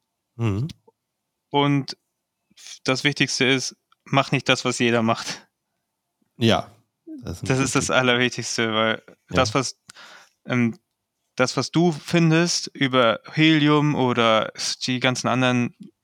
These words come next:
Speaker 2: Tools, finden halt auch tausend andere. Deswegen würde ich mir ein Produkt bauen, was man nur mit viel Arbeit oder mit, wo man Arbeit reinstecken,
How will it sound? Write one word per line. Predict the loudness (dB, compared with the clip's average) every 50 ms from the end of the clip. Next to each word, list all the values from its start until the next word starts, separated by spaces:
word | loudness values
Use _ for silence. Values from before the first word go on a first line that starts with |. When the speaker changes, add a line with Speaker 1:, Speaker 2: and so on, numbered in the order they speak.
| _ -6
Speaker 2:
Tools, | -4 -2 -2 -2 -4 -6 -14 _ _ _ _ _ _ -20 -20 -20 _ _ _ _ _ _
finden | -14 -4 -2 0 0 0 0 0 0
halt | 0 0 0
auch | -4 -4
tausend | -2 0 0 2 2 2 0
andere. | 2 2 0 0 0 -2 -2 -2 -6 _ _ _ _ _ _ _ _ _ _ _ _ _ _ _ _ _ _ _ _ _ _ _ _ _ _ _ _ _ _
Deswegen | -8 -6 -2 0 0 2 2 2
würde | 2 0 0 0
ich | -2 -2
mir | 0 2 4 4
ein | 2 2 0
Produkt | -2 -2 0 0 0 -2 -6 _ _
bauen, | 4 4 4 4 2 2 0 -4 -6 -10 -8
was | -4 -4 -4 -2 0
man | 0 0 0 0 -4 -6 -14 -20 _ _ _ _ _ _ _ _ _ _ _ _ _ _ _ _
nur | 0 2 4 4 4
mit | 6 4 2 2 0
viel | -2 0 2 2 4
Arbeit | 4 4 4 4 4 2 2 2
oder | 0 0 0 0
mit, | 0 -2 -2
wo | -4 -8 -8 -8 -8 -6 -6 -6 -4 -2 0
man | 0 2 2 2
Arbeit | 2 2 2 2 2
reinstecken, | 2 0 0 0 -2 -2 -4 -4 _ -4 -4